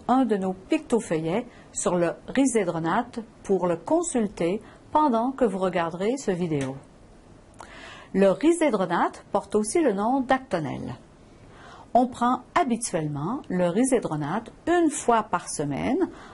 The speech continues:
en comprimé de trente-cinq milligrammes ou une fois par mois en comprimé de cent cinquante milligrammes. Il y a trois choses à retenir pour prendre le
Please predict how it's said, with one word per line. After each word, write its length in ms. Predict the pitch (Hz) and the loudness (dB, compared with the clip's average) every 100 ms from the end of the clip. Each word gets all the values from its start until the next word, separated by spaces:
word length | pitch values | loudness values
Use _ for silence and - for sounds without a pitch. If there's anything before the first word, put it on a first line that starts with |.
| - | -2
en 160 | 240 254 | 2 2
comprimé 500 | 302 320 320 240 233 | 2 0 2 2 2
de 120 | 175 | 2
trente-cinq 800 | 170 - 254 302 302 - 233 214 | -2 0 2 2 0 -2 -2 0
milligrammes 640 | 185 175 156 131 147 247 339 - - - - | -2 -2 -4 -6 -2 -2 -2 -10 -20 -16 0
ou 240 | 247 247 247 - | 2 2 0 0
une 260 | 370 392 | 2 2
fois 320 | 349 - 240 226 | -2 0 0 2
par 240 | 185 165 | 0 -2
mois 420 | 151 143 147 240 - | -2 -2 -2 -4 -2
en 140 | 202 | -2
comprimé 420 | 196 202 190 185 214 | 0 -4 -4 -6 -4
de 140 | 190 | -4
cent 340 | 175 - 277 | -4 0 2
cinquante 500 | 262 - 165 151 147 - | 2 -2 -4 -4 -4 -6
milligrammes. 360 | 147 - - - - - - - - - - - - - - - - - | -8 -10 -12 -14 -20 -20 -20 -20 -20 -20 -20 -20 -20 -18 -18 -20 -12 0
Il 140 | 262 | 4
y 100 | 254 | 6
a 140 | 269 269 - | 4 2 -6
trois 340 | - - 349 | -10 2 4
choses 580 | 339 - 269 240 254 311 - | 4 0 2 4 2 0 -2
à 100 | 226 | 0
retenir 720 | 220 220 180 165 165 214 269 269 | 0 -2 -4 -2 -2 -2 -4 -6
pour 180 | - 175 | -8 -8
prendre 420 | - 202 208 226 | -4 -2 0 2
le 200 | 196 190 | 2 2